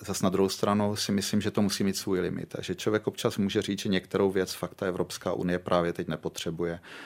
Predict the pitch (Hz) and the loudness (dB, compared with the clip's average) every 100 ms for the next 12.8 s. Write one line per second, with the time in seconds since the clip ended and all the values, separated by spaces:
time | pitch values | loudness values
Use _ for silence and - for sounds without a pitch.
0 | - - 85 85 85 - 87 82 82 87 | -10 -2 0 0 -2 -2 -2 -2 -2 -4
1 | - - 87 87 - - - 90 - 87 | -6 -4 -2 -2 -4 -8 -6 -6 -6 -4
2 | 85 85 85 - - 82 90 87 101 - | -2 2 0 0 -2 -2 -2 -4 -6 -6
3 | - - - 90 87 98 87 95 85 87 | -10 -8 0 2 4 2 0 0 -2 -2
4 | 87 - 92 87 85 - 90 82 - 87 | -2 -2 -2 0 -2 -2 -4 -4 -2 -2
5 | 92 90 - 87 85 87 - 87 87 - | -2 -4 -4 -4 -4 -6 -4 -4 -4 -10
6 | - - - 87 - - 92 92 - 90 | -16 -12 -4 -4 -4 -4 0 0 -2 -2
7 | 87 92 90 90 87 - 90 90 - 90 | 0 0 0 0 0 0 0 0 -4 -6
8 | 87 90 90 - 90 92 95 98 92 - | -4 -2 -2 0 0 2 2 2 0 -2
9 | - - - - 92 95 - 110 92 - | -16 -6 -4 4 4 4 2 0 0 2
10 | 95 95 113 113 107 101 - 98 - - | 2 2 -2 -2 -2 -4 -4 -8 -6 -8
11 | - 98 101 90 90 92 98 95 90 90 | -6 -4 -2 0 2 2 2 2 2 0
12 | 92 92 95 95 98 95 90 92 | 0 2 0 0 -2 -2 -2 -6